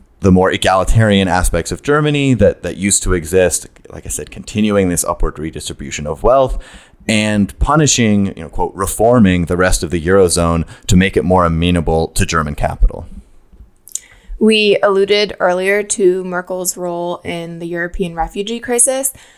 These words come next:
Speaker 2: In liberal circles, Merkel is really revered for this moment in August of twenty fifteen,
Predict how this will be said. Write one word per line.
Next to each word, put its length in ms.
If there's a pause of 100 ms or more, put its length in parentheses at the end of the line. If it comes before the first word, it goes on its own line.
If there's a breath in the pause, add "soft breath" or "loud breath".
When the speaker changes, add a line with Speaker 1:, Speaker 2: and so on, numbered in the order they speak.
(180 soft breath)
Speaker 2:
In 560
liberal 420
circles, 460
Merkel 460
is 500 (380)
really 240
revered 520
for 140
this 220
moment 420
in 240
August 500
of 380
twenty 400
fifteen, 680